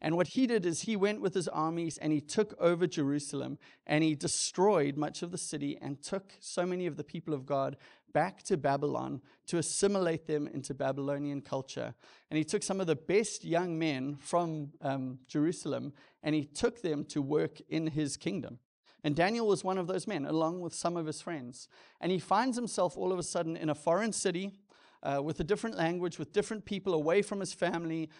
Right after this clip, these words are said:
away from his homeland, away from his culture, away from the food he's used to, all of these things, in a new and hostile environment that is really anti-God and is anti everything that he's grown up with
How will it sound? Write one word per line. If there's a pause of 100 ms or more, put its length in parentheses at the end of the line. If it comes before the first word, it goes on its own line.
(100)
away
from
his
homeland,
away
from
his
culture,
away
from
the
food
he's
used
to, (240)
all
of
these
things, (260)
in
a
new
and
hostile
environment (280)
that
is
really
anti-God
and
is
anti
everything
that
he's
grown
up
with